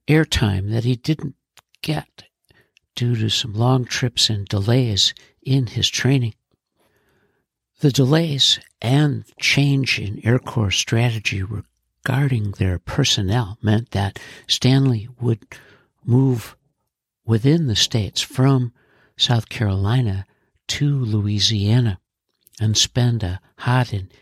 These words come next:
humid summer learning to ride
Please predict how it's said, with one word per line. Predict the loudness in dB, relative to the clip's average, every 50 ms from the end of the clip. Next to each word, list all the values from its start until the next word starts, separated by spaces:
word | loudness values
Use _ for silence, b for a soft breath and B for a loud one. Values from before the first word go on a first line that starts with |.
| b b
humid | -12 -4 0 2 2 2 2 -2 -6 _ _ _
summer | -4 -2 0 2 2 2 4 2 2 0 -2 -8 _ _ _ _ _ -4
learning | 0 2 2 2 2 0
to | -2 -4 -6 -4 -4 -4 -4 -8 _ -8
ride | -4 -2 0 2 2 0 0 -4 -6 -10